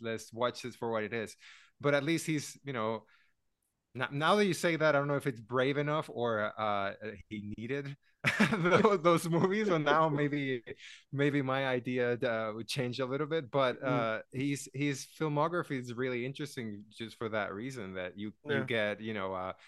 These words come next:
Speaker 1: Vampire's Kiss, and at the same time he's doing, uh, you know, the Lord of War and, and
Speaker 2: Yeah.
Speaker 1: adaptation, and so it's, it's very, like,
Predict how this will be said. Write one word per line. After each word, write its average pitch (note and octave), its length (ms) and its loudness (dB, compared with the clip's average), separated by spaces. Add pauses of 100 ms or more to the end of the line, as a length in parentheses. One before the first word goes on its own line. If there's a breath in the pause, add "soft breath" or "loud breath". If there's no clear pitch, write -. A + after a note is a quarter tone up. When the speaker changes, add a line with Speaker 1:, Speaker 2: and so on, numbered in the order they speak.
(160 soft breath)
Speaker 1:
Vampire's B2 720 0
Kiss, - 640 -4
and G#2+ 180 -6
at G2+ 120 -8
the A2 80 -4
same A2+ 260 -4
time A#2+ 340 -6
he's G#2+ 220 -6
doing, G#2+ 440 -2
uh, G2 320 -6 (460 soft breath)
you A#2+ 100 -4
know, G#2+ 240 0
the G#2 160 0
Lord B2+ 360 2
of B2 140 -4
War B2 520 0
and, F#2+ 180 -6
and G2 260 -6
Speaker 2:
Yeah. G2 80 -6
Speaker 1:
adaptation, B2+ 840 0
and F#2 160 -12 (260 soft breath)
so C#3 220 0
it's, C#3+ 140 0
it's D3 220 -4
very, D#3 300 2
like, C#3 180 2